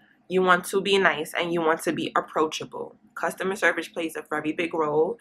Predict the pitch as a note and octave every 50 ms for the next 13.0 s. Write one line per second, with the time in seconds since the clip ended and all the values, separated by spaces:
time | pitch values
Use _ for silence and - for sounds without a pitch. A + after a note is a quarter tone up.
0 | - - - - - - - - _ - F3+ F3+ F3 E3 E3 E3 D#3+ D#3 - -
1 | - - _ _ _ _ _ _ _ _ _ _ _ _ _ _ - F3+ F3 F3+
2 | F#3 F#3 F#3 F#3 F3 F3 D#3+ D3+ C#3 C3+ - - _ _ _ _ _ _ _ _
3 | - D#3 D3 C#3+ - C3 D#3 D3+ C#3+ D3+ - - F3 E3 E3 E3 - E3+ E3+ D#3+
4 | E3 D#3+ E3 E3+ E3+ E3 E3 E3 D#3 D#3+ D#3+ D#3+ D#3+ D#3 D#3 D#3 D#3+ D#3+ D#3+ E3
5 | D#3+ - E3 D3+ - - G3 G3 - - - - C#3 C3+ C#3 D3+ D3+ D3 D3 C#3+
6 | D3 D3+ D3 D3 - - - - - D#3 D#3 D3+ D3 D#3+ E3 D3+ C#3+ C#3+ C3 -
7 | - - - G#3 A#3 B3 A#3+ - - D#3 D#3 D3+ D3+ D3 D3+ C#3 C#3+ C#3 C3+ C#3+
8 | D3 - - _ - - - - - - - - - F3 E3+ D#3+ D3+ D#3 D#3 -
9 | - F3+ F3+ F3 F3+ - G#3 G3+ G3+ G#3 G3+ G3+ G3 F#3 E3+ E3+ F3 - - -
10 | F3+ F3 E3 D#3+ D#3+ D#3+ E3 E3 - - _ _ _ _ _ _ _ _ _ _
11 | _ _ _ - - - F3 F3+ E3+ E3+ E3+ - - E3 D#3+ E3+ E3+ F3+ F#3+ -
12 | - - _ - - D#3+ D3+ - - D#3+ E3 F#3 G#3+ F3+ E3+ E3+ E3+ E3 D#3 -